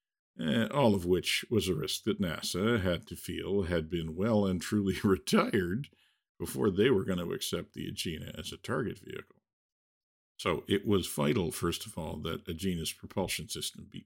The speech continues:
uprated so that, uh, they could be trusted to be used to power a human-carrying spacecraft. In practice,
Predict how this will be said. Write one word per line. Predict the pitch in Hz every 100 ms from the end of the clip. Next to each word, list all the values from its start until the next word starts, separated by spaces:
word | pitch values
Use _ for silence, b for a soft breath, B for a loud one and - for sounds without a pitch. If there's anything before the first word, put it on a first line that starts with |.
| -
uprated | 139 - - - - 107 - _ _ _ _ _ _
so | - 139
that, | 98 90 - _ _ -
uh, | 92 - - - - -
they | 90
could | - 73
be | -
trusted | - 202 - 69 -
to | -
be | - 82
used | 76 82 -
to | -
power | 80 78 85
a | 85
human-carrying | - - 135 131 90 98 107 73 76 85 -
spacecraft. | - 147 139 - 90 -
In | 113 _ _ _ _ _ _ _ _ _ _ -
practice, | 175 - 117 101 -